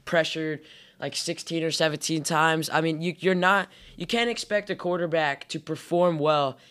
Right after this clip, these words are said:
if he, if he's got pressure in his face the entire game. Like, if he, if he doesn't have that opportunity to have a chance of getting into a rhythm, he's always scrambling, he's always on the run, and he's not, you, you,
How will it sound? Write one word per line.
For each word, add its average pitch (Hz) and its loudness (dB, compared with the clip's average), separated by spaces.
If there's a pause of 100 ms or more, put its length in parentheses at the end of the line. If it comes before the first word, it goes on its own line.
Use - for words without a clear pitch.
if 165 -8
he, 180 0
if 147 -8
he's 175 -4
got 170 0
pressure 175 -2
in 170 -2
his 156 -6
face 156 -2 (300)
the 160 0
entire 151 0
game. 143 0
Like, 139 -4
if - -16
he, 185 -4
if - -12
he 190 4
doesn't 196 2
have 196 2
that 180 2
opportunity 165 -2
to 156 -6
have 156 -2
a 151 -4
chance 156 -4
of 143 -8
getting 160 2
into 151 -2
a 143 -2
rhythm, 160 -2 (200)
he's 131 -6
always 165 0
scrambling, 160 -2
he's 147 -4
always 156 -2
on 151 -6
the 143 -6
run, 143 -4 (320)
and 156 -2
he's 156 -4
not, 185 2
you, 165 -6
you, 151 -10